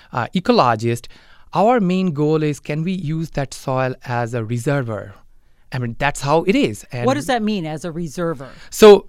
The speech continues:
Speaker 1: what I mean by that, that, okay, when the C O two is present in the atmosphere, it's in the form of a gas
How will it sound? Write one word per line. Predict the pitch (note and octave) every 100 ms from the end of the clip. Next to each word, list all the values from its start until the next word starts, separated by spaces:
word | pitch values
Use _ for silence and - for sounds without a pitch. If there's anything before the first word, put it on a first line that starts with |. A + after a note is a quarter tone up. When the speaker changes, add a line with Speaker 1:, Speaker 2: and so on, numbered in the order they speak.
| -
Speaker 1:
what | - G#3
I | A3
mean | F#3+ B3+ A#3+
by | F#3+
that, | E3 D#3+ D3+
that, | D#3+
okay, | D#3+ E3+
when | D3+ G3
the | F#3+
C | - F3+
O | F#3
two | F#3
is | E3 D#3
present | - C#3+ F3+
in | E3+
the | D3+ -
atmosphere, | - F#3+ G#3 - C3 -
it's | D3 -
in | - C#3
the | C3+
form | - C3+ C3
of | C3
a | A#2
gas | - B2+ A2 - -